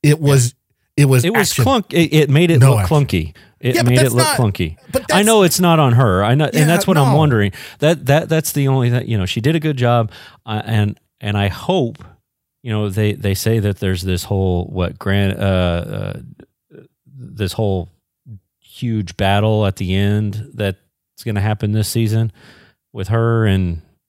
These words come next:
Speaker 2: Dum-,
Speaker 1: And
Speaker 2: Dumbass.
Speaker 1: Gideon.
Speaker 2: Yeah.
Speaker 1: Yeah.
Speaker 2: Um, I hope it's smoother during that pacing
Speaker 1: I,
Speaker 2: wise.
Speaker 1: I would imagine if there is this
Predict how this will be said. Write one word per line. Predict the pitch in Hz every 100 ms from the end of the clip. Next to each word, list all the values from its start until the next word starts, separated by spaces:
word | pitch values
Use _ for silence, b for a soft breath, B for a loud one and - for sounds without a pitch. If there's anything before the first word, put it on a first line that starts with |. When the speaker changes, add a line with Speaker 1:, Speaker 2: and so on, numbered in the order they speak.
| _ _ _ - 107 95
Speaker 2:
Dum-, | 107
Speaker 1:
And | 120 117
Speaker 2:
Dumbass. | 110 110 120
Speaker 1:
Gideon. | 131 131 139 - _ -
Speaker 2:
Yeah. | 101 95 82 78 B B B B _
Speaker 1:
Yeah. | 110 104
Speaker 2:
Um, | 101 98 _ _
I | 117 135
hope | 117 139 120
it's | 113 95 -
smoother | - - 120 120 139 120 107 101 95 92 _ _ _ _ _ _ _ _ _ _ _
during | 120 120 101 90
that | 95 78 -
pacing | - 104 90 202
Speaker 1:
I, | -
Speaker 2:
wise. | -
Speaker 1:
I | 254
would | 294 269
imagine | 208 185 175 165 139
if | 139 131 -
there | 156 165 -
is | 165 175 175 151 - _ _ _ _ _
this | 127 147